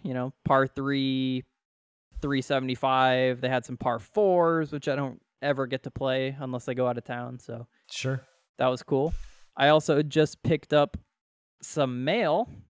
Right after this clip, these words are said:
Speaker 1: I ordered a First Run Kastaplast Guld on eBay. Unfortunately, when they first dropped, I was on work travel, so I did not get to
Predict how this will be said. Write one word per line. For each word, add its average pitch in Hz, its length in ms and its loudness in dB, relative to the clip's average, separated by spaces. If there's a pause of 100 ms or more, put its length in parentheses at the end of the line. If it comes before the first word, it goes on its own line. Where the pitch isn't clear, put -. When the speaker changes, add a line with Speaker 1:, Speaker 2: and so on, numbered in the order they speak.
(180)
Speaker 1:
I 123 140 0
ordered 156 640 -2
a 131 460 -2
First - 580 -6
Run 151 540 -2 (180)
Kastaplast 170 880 -6
Guld 151 460 4 (580)
on 123 180 -6
eBay. 131 400 0 (1000)
Unfortunately, 131 880 0 (380)
when 135 180 0
they 127 120 2
first 127 380 -2
dropped, 135 360 2
I 127 100 2
was 127 160 0
on 123 400 -6 (300)
work 151 320 -2
travel, 151 420 0
so - 220 -6
I 127 80 0
did 120 180 -6
not 120 320 -4
get 127 220 -4
to 117 400 -4